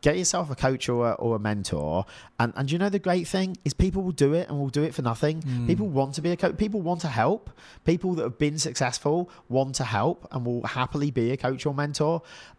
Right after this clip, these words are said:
Speaker 1: Um, and having someone that you can pick up the phone to, go for a coffee with, is, is the biggest single tip to accelerate your career that I think I could give anyone.
Speaker 2: I think that's great advice. In fact, that's,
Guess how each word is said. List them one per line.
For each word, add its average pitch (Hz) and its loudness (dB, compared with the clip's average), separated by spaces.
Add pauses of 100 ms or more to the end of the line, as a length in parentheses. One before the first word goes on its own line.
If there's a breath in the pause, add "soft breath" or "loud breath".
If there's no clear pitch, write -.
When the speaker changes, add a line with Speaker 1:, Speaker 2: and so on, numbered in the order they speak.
Speaker 1:
Um, 127 4
and 123 -2
having 151 0
someone 143 0
that 135 -2
you 123 4
can - -4
pick 131 -2
up 135 4
the 151 -4
phone 143 0
to, 139 2
go 127 2
for 127 -4
a 135 0
coffee 131 0
with, 117 2 (600 loud breath)
is, 120 2
is 113 2
the 120 4
biggest 151 2
single 165 -2
tip 101 -2
to 107 0
accelerate 117 0
your 120 0
career 113 0
that 92 -2
I 87 0
think 98 -4
I 92 0
could 90 -6
give 90 -2
anyone. 92 -2 (240)
Speaker 2:
I 147 -2
think 165 0
that's 147 -2
great 156 2
advice. 127 -2
In 135 -2
fact, 131 -2
that's, 139 -4